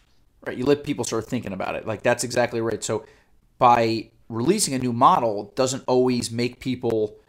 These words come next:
you know, recognize it. Whereas if you, if you discontinue it, then you'll get more people talking about it. Well, so, like, here's one.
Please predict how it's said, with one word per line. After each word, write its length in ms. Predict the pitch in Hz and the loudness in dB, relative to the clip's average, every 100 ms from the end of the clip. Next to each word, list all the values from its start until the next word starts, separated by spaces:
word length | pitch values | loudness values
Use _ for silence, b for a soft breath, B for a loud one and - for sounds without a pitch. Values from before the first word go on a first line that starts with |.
| b b _ _ | b b _ _
you 80 | 123 | -8
know, 140 | 107 98 | -6 -6
recognize 680 | 110 135 139 113 107 101 104 | 2 2 2 -4 -8 -8 -8
it. 120 | - | -6
Whereas 380 | 110 110 107 - | -2 -2 -2 -6
if 160 | 113 | -10
you, 260 | 110 107 101 - _ - | -10 -10 -12 -18 _ -8
if 180 | 110 110 | -8 -8
you 200 | 110 107 | -8 -6
discontinue 640 | 139 135 120 120 147 120 | -4 -4 -6 -6 -6 -4
it, 80 | 104 | -4
then 120 | 110 | -6
you'll 140 | 110 110 | -6 -6
get 160 | 113 | -6
more 160 | 110 107 | -6 -8
people 220 | 117 101 | -8 -12
talking 360 | - 107 110 98 | -4 -4 -4 -8
about 240 | 98 104 | -6 -4
it. 140 | 107 | -4
Well, 240 | 113 113 B B - | 0 0 B B -6
so, 160 | 131 | 0
like, 320 | 127 120 - _ | 2 2 -4 _
here's 300 | 113 156 131 | -4 -4 -4
one. 240 | 113 113 | -8 -8